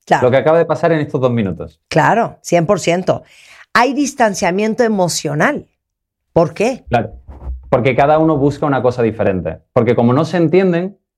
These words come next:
Speaker 2: cada uno está tratando de mantenerse a salvo y cuando tratan de ayudarse, se están ahogando en el camino. Es como cuando a una persona le cuesta nadar, está tragando agua y otra persona que no tiene la fuerza suficiente como para poder rescatarla, se hunde y se ahoga con ella o con él.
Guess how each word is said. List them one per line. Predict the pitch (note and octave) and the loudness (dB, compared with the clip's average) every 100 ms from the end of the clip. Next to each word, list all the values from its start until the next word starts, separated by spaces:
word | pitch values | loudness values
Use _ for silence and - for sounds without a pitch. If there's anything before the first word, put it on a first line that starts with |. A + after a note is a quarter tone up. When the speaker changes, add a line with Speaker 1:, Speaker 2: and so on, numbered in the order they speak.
| _ | _
Speaker 2:
cada | C#3+ D#3 F3 | 2 2 2
uno | F3+ F3+ D#3 | 0 -2 -4
está | - D3 | 0 0
tratando | D#3 D#3 E3 D#3+ | 2 0 0 0
de | |
mantenerse | C#3+ C3+ B2+ C#3+ D3 | -2 -2 -2 -2 0
a | D#3+ | 0
salvo | F3+ F3+ E3 F#3 _ _ _ | 2 0 0 -6 _ _ _
y | C3+ | -2
cuando | C3+ C#3 B2+ B2 | 0 0 2 0
tratan | F3+ G#3+ D#3+ C3 | 2 0 -2 -2
de | F3 | 0
ayudarse, | G#3+ E3+ E3 E3+ A#3 A3+ _ _ | 2 2 0 -2 -8 -8 _ _
se | A#2+ | -2
están | G#2+ D#3+ E3 | 2 2 2
ahogando | D#3 E3 D#3+ | 2 2 0
en | |
el | C3 | 0
camino. | C3 D#3 A#2+ F#2 - _ | 0 0 0 -4 -16 _
Es | B2 | -2
como | E3+ D#3+ - | 0 0 2
cuando | C3+ C3 | 0 0
a | |
una | D#3 E3+ | 0 0
persona | D#3 - D#3 A#2+ | 0 -2 0 0
le | A2 | 2
cuesta | E3 D#3+ C3+ | 0 0 -4
nadar, | A#2 A#2 F3 _ _ _ | 0 0 -2 _ _ _
está | G#2 G#2+ E3 | -6 2 2
tragando | A#2+ C3 F3 C3 | 2 0 2 2
agua | A#2+ D#3+ F3+ _ _ _ - | 2 0 -4 _ _ _ -2
y | C3 | 2
otra | D#3+ E3+ D#3 | 2 2 -2
persona | B2+ D3 A2+ | -4 -4 -2
que | A2 | 0
no | C3 | 0
tiene | E3+ D#3+ | 2 0
la | C3 | 0
fuerza | D#3+ D3 C#3+ | -2 -2 -4
suficiente | D3 C3 B2+ D3 G2+ G2 | -2 -2 0 0 0 -2
como | G#2 G2 | 0 0
para | G2 | 0
poder | G#2+ B2+ F3+ | 0 0 2
rescatarla, | F3 D#3+ D#3 E3+ G3 - _ _ | 0 0 0 0 -4 -8 _ _
se | - C3+ | -2 0
hunde | D3 F3+ F#3 | 2 2 0
y | |
se | A2 | 2
ahoga | B2+ B2+ A2+ | 2 2 -2
con | G2+ | -4
ella | F2+ E2+ - - | -6 -8 -12 -4
o | G2 | 0
con | G#2+ | 2
él. | E3+ | 0